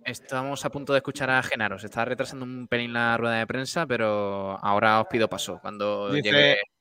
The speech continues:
Speaker 1: jugador.
Speaker 2: dice Artur Sala cosas como: "Ignacio Pérez está pidiendo que limpien la federación de corrupción". Están pidiendo. Vale.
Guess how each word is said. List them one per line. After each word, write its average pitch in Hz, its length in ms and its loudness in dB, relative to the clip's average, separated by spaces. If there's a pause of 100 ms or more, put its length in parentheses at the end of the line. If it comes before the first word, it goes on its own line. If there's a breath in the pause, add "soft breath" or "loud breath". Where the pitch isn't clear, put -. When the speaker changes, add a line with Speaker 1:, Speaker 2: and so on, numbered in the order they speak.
(200)
Speaker 1:
jugador. 95 240 -2 (100)
Speaker 2:
dice 147 460 2
Artur 147 360 6
Sala 160 560 8 (320)
cosas 170 440 0
como: 156 260 0
"Ignacio 139 300 0
Pérez 170 240 2
está 156 260 4
pidiendo 175 400 2
que 151 120 0
limpien 175 340 2
la 160 80 6
federación 147 440 2
de 175 80 -2
corrupción". 143 640 2 (200)
Están 143 260 -2
pidiendo. 147 500 -2 (920)
Vale. - 180 -18